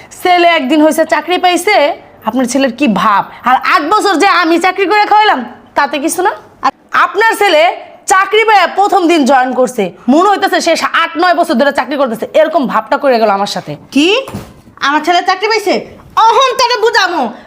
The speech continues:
Speaker 2: আমার ছেলের লগে উচ্চ গলায় কথা কবি না, আমার সাথে তো মুখে মুখে তর্ক করার চেষ্টাও করবি না। চল থাপ রে, তোর কানাপট্টি ধরাইলাম।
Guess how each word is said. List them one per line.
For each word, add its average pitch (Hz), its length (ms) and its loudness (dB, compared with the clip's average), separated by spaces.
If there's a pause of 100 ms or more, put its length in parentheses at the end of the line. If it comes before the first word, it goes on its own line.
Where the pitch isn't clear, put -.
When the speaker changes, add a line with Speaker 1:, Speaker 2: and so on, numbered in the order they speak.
(180)
Speaker 2:
আমার 339 220 -2
ছেলের 403 300 2
লগে 392 400 2 (200)
উচ্চ 349 180 -2
গলায় 381 280 2
কথা 370 300 -2
কবি 339 100 -2
না, 302 140 0 (400)
আমার 381 140 0
সাথে 415 240 -4
তো 440 140 0
মুখে 427 240 0
মুখে 415 200 -2
তর্ক 415 260 -2
করার 427 260 -2 (100)
চেষ্টাও 480 680 0
করবি 370 160 -2
না। 269 200 0 (260)
চল 269 100 0 (120)
থাপ 554 380 0
রে, 440 280 2
তোর 359 80 0
কানাপট্টি 415 440 -4
ধরাইলাম। 269 480 2